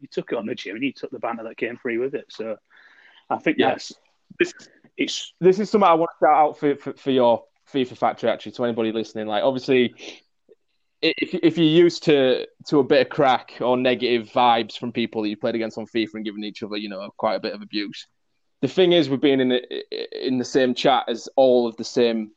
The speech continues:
Speaker 2: people in your league, it never gets to that point, even though you think it probably would as an outsider. Like, more if, if any sort of aggression comes because you're frustrated with yourself rather than the other person.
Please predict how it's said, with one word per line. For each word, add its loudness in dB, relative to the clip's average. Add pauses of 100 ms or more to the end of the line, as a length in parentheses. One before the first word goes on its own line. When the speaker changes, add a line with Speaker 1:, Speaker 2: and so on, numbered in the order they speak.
Speaker 2:
people 0
in -2
your 0
league, -4 (1700)
it 0
never 4
gets -2
to 0
that 0
point, 0 (180)
even 2
though 2
you 2
think -2
it 0 (160)
probably 0
would 2
as -2
an 0
outsider. 2 (160)
Like, 0
more 4
if, -8
if -2 (140)
any 4
sort 4
of 0
aggression 0
comes -8
because -6
you're -6
frustrated -4
with -6
yourself -2
rather -6
than -16
the -10
other -20
person. -4